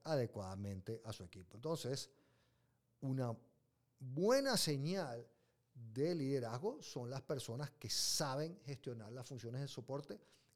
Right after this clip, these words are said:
como lo que son, que le dan soporte, que le dan apoyo para que ellos hagan su trabajo versus un jefe de horror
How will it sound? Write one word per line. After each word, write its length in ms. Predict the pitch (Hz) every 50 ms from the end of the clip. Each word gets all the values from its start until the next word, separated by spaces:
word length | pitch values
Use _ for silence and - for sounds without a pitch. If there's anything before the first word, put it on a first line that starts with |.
| _
como 260 | _ - 135 123 120 117
lo 140 | 110 101
que 100 | - 92
son, 220 | - - 117 101 - - _ _ _ _ _ _ _ _ _ _
que 140 | _ 143 123
le 120 | 107 101 95
dan 340 | 101 117 151 190 202 202 - -
soporte, 880 | - - - - - - 131 98 85 - _ - 113 101 92 - - 92
que 120 | - 110
le 80 | 101 98
dan 200 | 95 98 107 110 -
apoyo 420 | 120 123 - 156 180 196 208 185 -
para 240 | - 117 104 95
que 180 | - _ - 143
ellos 200 | 147 151 147 123
hagan 220 | 123 120 127 131
su 140 | 120 - 139
trabajo 460 | - 107 110 131 160 165 175 208 214 - - - - - - _ _
versus 420 | 120 - 123 127 123 - 160 131
un 100 | 135 131 123
jefe 240 | 127 120 - - 139
de 60 | 123
horror 320 | 117 120 147 175 185 -